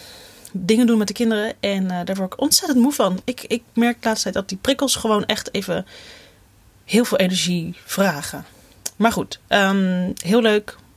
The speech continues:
Weer een nieuwe werkweek, staat voor de boeg. En, ehm,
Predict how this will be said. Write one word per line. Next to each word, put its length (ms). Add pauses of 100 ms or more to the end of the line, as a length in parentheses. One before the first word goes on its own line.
(520)
Weer 200
een 60
nieuwe 220
werkweek, 440
staat 260
voor 120
de 80
boeg. 320 (960)
En, 340
ehm, 520